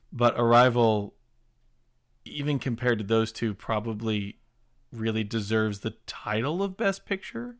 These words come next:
Um, outside of the Oscars, just 'cause it's, it's,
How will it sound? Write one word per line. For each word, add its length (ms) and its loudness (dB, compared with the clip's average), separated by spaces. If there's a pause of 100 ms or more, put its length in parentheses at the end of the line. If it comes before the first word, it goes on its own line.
(1800)
Um, 560 0 (1080)
outside 340 2
of 60 2
the 80 4
Oscars, 580 2
just 200 -6
'cause 220 -2
it's, 380 -6
it's, 560 -8